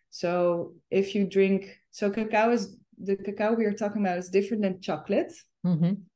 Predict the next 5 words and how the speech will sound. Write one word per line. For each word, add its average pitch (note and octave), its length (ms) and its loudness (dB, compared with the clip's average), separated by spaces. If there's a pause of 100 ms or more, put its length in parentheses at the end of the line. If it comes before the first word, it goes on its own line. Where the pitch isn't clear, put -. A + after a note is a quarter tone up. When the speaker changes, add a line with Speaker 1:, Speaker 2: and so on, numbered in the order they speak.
(1000)
Speaker 1:
different G#3 360 0
than G3 140 4
chocolate G3+ 420 -2
milk. F#3 380 0 (840)
Um, F#3 640 -2